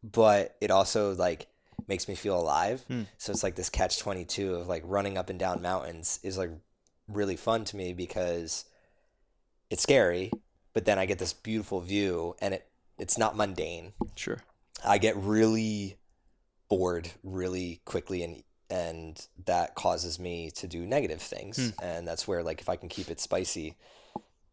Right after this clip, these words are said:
Speaker 1: views help with that.
Speaker 2: Sure.
Speaker 1: Um, but I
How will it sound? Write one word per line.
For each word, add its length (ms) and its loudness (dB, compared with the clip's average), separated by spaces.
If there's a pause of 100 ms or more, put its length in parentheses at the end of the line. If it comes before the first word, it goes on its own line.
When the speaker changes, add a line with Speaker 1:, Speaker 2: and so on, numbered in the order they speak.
(140)
Speaker 1:
views 360 -4
help 240 0
with 140 0
that. 360 4
Speaker 2:
Sure. 280 -2 (580)
Speaker 1:
Um, 260 6
but 140 6
I 200 6